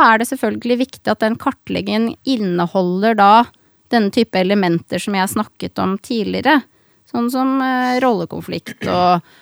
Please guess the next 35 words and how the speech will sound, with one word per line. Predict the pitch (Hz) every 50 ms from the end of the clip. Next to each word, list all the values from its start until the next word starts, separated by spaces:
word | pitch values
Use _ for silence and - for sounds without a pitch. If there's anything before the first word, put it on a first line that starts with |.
| _ _ _ -
og, | 220 196 185 185 185 185 185 180
eh, | 180 180 180 175 - - - - 95 95 - - - - - - - - 185 185 - 185 185 180 180 180 180
selvbestemmelse, | - - 220 208 175 180 180 185 - - 180 175 175 175 175 175 - - - 190 180 185 185
ledelse, | 190 202 208 190 180 165 - 170 165 160 - - 180 175 175 175 180 175 - - 165 - 170
og | - 196
det | 190 190 190
som | - 208 208
du | 185 180 180 175
også | 170 165 - 180
sa | 165 - 180 180
med | 175 185 185
forutsigbarhet | - 196 185 196 196 - - - 196 180 175 170 175 175 190 185 180 180 190 175 175 170 - -
og | 185
jobbusikkerhet | 185 175 175 170 175 175 180 180 175 - - 190 175 _ - - 185 190 185 190 180 180 185 185 _ _ _ - 196
og | 185 180 185
denne | 180 190 180 175 170
type | 165 - - - 185 175
ting, | - 233 277 294 262
det | 233 214
vet | 196 185 175 - -
vi | 190
også | 170 170 - - 185
kan | - 185 185 180
påvirke. | - 190 180 180 180 185 - - - 285 349 - _ _ - - - - - - - _ _ _
Eh, | - 247 240 240 247
sånn | - 262 247
at | 240 -
man | 269 247 247
ikke | 247 247 - -
har | 226 226 196 196
en | 202 214
kartlegging | - 233 233 - _ - - 180 175 170 - 185 185 196 190 190 190 190
med | 185 180 175 190
forhold | - - 220 196 180 180 165 160 170
som | - - 175 175 175 175 175 175 170